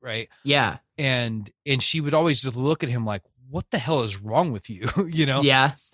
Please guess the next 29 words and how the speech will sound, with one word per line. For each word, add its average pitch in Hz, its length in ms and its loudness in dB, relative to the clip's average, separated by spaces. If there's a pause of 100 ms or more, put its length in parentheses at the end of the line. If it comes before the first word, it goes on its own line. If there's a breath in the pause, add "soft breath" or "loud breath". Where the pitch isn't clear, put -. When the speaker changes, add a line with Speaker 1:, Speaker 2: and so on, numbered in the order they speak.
Speaker 1:
Because 139 240 2
from 131 280 -4
her 233 180 6
perspective, 104 680 -4
it's - 200 -6
the 120 220 -4
exact 110 400 -4
same 95 180 -6
person, - 580 -8 (160)
right? 117 240 -6
Speaker 2:
Right, 131 640 2
right. 120 340 2
Speaker 1:
Um, 107 460 -8 (100)
so, 123 400 -4
yeah, 139 220 0
so 165 160 -4
I 160 100 2
think, 196 200 -6 (360)
I 175 60 -10
think 175 180 -2
that's 165 220 0
really 160 160 0
what 131 160 -4
was 117 80 -10
going 127 280 -2
on 135 280 -2
there 107 400 -4
was, 117 360 -6
I, 135 80 -12